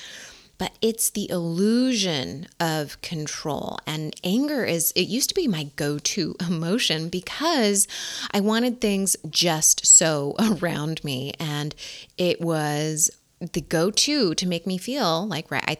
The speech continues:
I, I wanted to feel like I had some control. And so I would act out of anger. So how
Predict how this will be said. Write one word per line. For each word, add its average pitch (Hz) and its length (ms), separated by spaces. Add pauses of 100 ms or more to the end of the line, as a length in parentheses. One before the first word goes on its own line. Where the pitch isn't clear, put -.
(140)
I, - 80
I 156 40
wanted 151 400
to 139 40
feel 156 540 (380)
like 147 460
I 160 60
had 151 280
some 143 180
control. 151 640
And 143 200
so 147 520
I 131 380
would 135 480
act 131 360
out 127 160
of 190 220
anger. 294 420 (720)
So 247 160
how 269 340